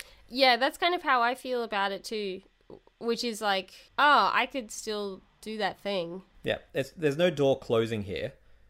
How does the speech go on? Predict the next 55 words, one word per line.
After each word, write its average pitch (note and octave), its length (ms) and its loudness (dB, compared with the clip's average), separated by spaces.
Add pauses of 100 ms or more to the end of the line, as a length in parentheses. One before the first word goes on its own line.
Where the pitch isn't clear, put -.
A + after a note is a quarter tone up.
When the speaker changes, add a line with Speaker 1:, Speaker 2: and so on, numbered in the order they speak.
(240)
Speaker 2:
It's B2 180 0
just - 220 -2
a D3+ 60 -10
case C3+ 280 0
of A#2+ 140 0
how B2+ 220 0
do B2+ 80 0
you B2 40 -2
want A#2+ 120 -2
to A2 60 -4
spend A2 220 -4
your A2 160 -2
hours G#2 360 2
over G2 120 -2
the G2 100 -6
next F#2+ 200 -6
three F#2+ 160 -6
months F2 340 -10
or F#2 200 -6
however F#2+ 220 -6
long F#2 200 -6
a - 20 -14
trimester G2 400 -12
is. G#2+ 180 -12 (100)
Speaker 1:
Yeah. F#3+ 220 -6 (360)
I G#3 80 0
mean, B3+ 200 -2
the C4+ 100 2
other C#4 160 2
thing C4+ 240 -2
is A3 120 -4
also G#3 480 -6 (540)
my G#3 140 -2
health G#3+ 260 -6
insurance G3 500 -6
pays G3 480 -8
for F#3+ 300 -4
these F#3+ 220 -10
programs F#3 680 -8 (540)
and G#3 400 -2
they G#3+ 100 -2
have A3 180 -2
a G#3 40 -10
two-month G#3 500 -6
waiting G3 280 -4
period, F3+ 520 -8
so F3 380 -4
I G3 120 -2
would F#3+ 220 -6
basically F#3+ 500 -8
be F#3+ 140 -12
paying F#3 380 -8
for F3+ 200 -10
them E3+ 160 -10
anyway, F3 520 -8